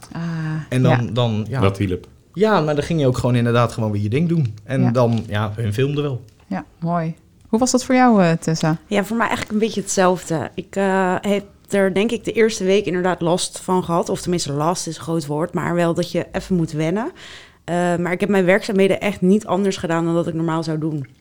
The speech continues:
Speaker 4: En heel vaak, op een gegeven moment had je, zeg maar, niet meer door dat ze er überhaupt waren. Dan, eh, ik heb beelden gezien, eh, later op T V waarvan ik dacht, "Huh, waar was jij dan met je camera?" En uiteindelijk lag hij dan ergens in een bos of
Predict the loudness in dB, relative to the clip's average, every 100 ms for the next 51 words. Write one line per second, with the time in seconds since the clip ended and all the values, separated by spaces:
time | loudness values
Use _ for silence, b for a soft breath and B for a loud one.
0 | _ _ _ -10 -6 0 2 4 4 4
1 | 2 2 0 B B B 0 2 4 2
2 | 2 2 2 0 -4 -4 -2 2 4 4
3 | 2 0 2 2 0 -4 _ -4 -2 0
4 | -2 0 2 2 0 -2 -6 -8 -12 -16
5 | b b b b -4 -2 0 -2 0 0
6 | 4 4 2 0 0 0 2 2 2 0
7 | -2 -2 -2 0 2 2 0 -2 -2 -2
8 | -2 -2 -2 B B B -6 0 2 2
9 | 0 0 2 0 -2 -4 -2 -4 -4 -6
10 | -8 -8 -6 -6 -2 0 0 0 -2 -2
11 | 0 0 -2 0 0 0 0 2 2 0
12 | -6 -10 -8 -8 -10